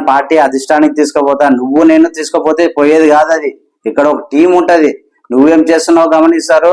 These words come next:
నేనేం చేస్తానో గమనిస్తారు, పట్టణ అధ్యక్షుడు ఏం చేస్తున్నాడో గమనిస్తారు. ఏమో నేను తీసుకోపోతా, వాళ్ళు తీసుకోపోతా, వీళ్ళు తీసుకోపోతా అంటే జరిగేది కాదు ఇది.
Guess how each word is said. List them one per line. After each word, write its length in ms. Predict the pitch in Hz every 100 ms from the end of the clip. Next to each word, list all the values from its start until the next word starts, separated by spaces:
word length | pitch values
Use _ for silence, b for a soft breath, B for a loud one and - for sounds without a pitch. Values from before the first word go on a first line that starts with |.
| 175
నేనేం 280 | 147 156 160 160
చేస్తానో 340 | 160 160 160 151
గమనిస్తారు, 520 | 151 160 151 156 170 170
పట్టణ 240 | 160 156 156 139
అధ్యక్షుడు 380 | 151 151 160 156
ఏం 80 | 156
చేస్తున్నాడో 380 | 156 156 156 165 156
గమనిస్తారు. 540 | 156 160 156 160 135 - _ _ _ _ -
ఏమో 160 | 143 156
నేను 140 | 160 143 151
తీసుకోపోతా, 560 | 143 170 156 165 160 160 131
వాళ్ళు 200 | 151 151
తీసుకోపోతా, 460 | 160 156 170 160 165 151
వీళ్ళు 140 | 151 151
తీసుకోపోతా 420 | - 160 156 160 151
అంటే 180 | 147 185 170 123
జరిగేది 340 | 127 143 160 160 131
కాదు 200 | 151 165
ఇది. 140 | 139